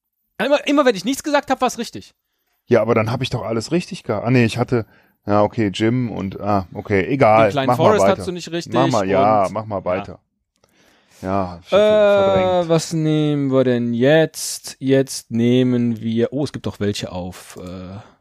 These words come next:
Speaker 1: Französisch. <laughs> Das könnte für mich dann lustig werden. Welchen Präsidenten hat Forrest nicht getroffen? Johnson,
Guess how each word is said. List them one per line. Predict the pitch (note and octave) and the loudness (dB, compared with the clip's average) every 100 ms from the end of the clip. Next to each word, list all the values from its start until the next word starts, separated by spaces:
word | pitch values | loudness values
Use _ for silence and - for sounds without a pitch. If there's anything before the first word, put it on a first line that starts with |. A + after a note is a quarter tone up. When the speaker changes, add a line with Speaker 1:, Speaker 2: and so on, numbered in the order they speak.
| _ | _
Speaker 1:
Französisch. | _ - F2+ - B2+ G3 - - - C#3 | _ -12 -12 -4 -2 -2 -2 -4 -2 -4
<laughs> | - | -2
Das | E3 - | -2 0
könnte | G#2+ F#2 | -4 -2
für | |
mich | G2+ G3+ | -2 0
dann | D3 | 0
lustig | G2 - A2+ | -2 -10 -14
werden. | - - _ _ _ - - - - - - - - - _ _ _ _ | -14 -18 _ _ _ -20 -20 -20 -20 -18 -18 -18 -20 -20 _ _ _ _
Welchen | B2 B2+ F3+ D#4+ F4 - D#4 C#4+ | -12 0 4 4 4 -2 -2 -2
Präsidenten | - C4 A#3 A#3 F#3 - A#2+ | 4 4 4 0 0 -6 -4
hat | C#3+ - | -4 -4
Forrest | - A3+ G#3 - - | 2 4 4 -2 -8
nicht | D3 A#3 D#4 - - | -4 0 -2 -2 -4
getroffen? | G#3+ - C#3 F#2+ E2 _ _ _ _ _ _ | -2 0 -2 -4 -20 _ _ _ _ _ _
Johnson, | C3 B2 A3+ C#4+ - D4+ E4 | -10 2 2 2 -4 -6 -10